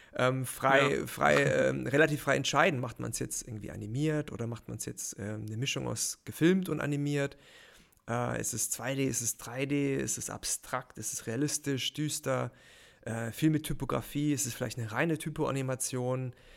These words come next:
Speaker 1: Also man kann halt ganz viele Elemente kombinieren, also aus, aus Design und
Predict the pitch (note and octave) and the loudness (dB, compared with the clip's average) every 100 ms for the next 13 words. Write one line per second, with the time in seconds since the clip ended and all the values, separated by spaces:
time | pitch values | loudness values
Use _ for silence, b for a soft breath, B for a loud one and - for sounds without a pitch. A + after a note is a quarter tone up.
0 | b b A#2 C3 C3 C3+ C3+ C3 D#3 - | b b -6 -4 -2 0 0 0 -2 0
1 | D#3 C#3 C3 B2 C#3+ C#3+ C3+ B2+ C3+ C3 | 2 4 2 0 0 0 2 0 -2 -2
2 | B2 C3 D3 B2 A#2 A2+ A2+ A#2+ - A#2 | -2 0 0 0 -4 -4 -4 -4 -6 -6
3 | A2+ - A#2+ A2 A#2+ C3+ C#3+ C3+ A2+ A#2+ | -8 -8 -6 -2 0 0 0 -2 -4 -6